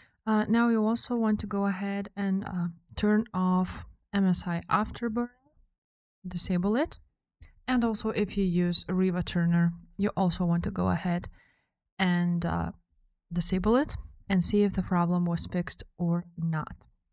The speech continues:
Another thing to try is update your driver. So for example, I have nvidia, so I'm gonna use nvidia app. Um, if you use A M D, you want to open up A M D app and go here on drivers at the top.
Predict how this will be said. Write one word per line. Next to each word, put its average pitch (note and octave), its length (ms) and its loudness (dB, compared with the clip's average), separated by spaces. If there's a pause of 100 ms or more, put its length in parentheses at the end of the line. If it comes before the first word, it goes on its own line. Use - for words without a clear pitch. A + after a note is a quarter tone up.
(460)
Another A3 460 4
thing G3 220 -2
to G#3 120 -10
try G#3 500 -2
is G3 180 -2
update F3 340 -2
your F3 100 -4
driver. F#3+ 380 -2
So - 180 -2
for F#3 140 -4
example, F3 340 0
I E3+ 160 2
have E3+ 240 -4
nvidia, A#3+ 580 0
so F#3+ 200 -2
I'm E3+ 220 -2
gonna F3 200 2
use E3+ 260 2
nvidia E3+ 460 0
app. A#3 320 -4 (640)
Um, F3+ 420 -2
if - 220 -6
you F3+ 80 0
use F3 420 0
A A3 200 0
M G#3 260 2
D, G3 300 0
you F3+ 160 0
want F3+ 180 -4
to G3 100 -6
open F#3 200 -2
up F3+ 160 -4
A G#3 40 -2
M G#3 160 2
D G3+ 160 4
app F#3+ 280 0 (640)
and G3+ 380 2
go F3+ 260 0
here F3 560 -2
on E3 300 -2
drivers F3 500 -4
at - 120 -14
the F#3+ 80 -12
top. C4 420 -4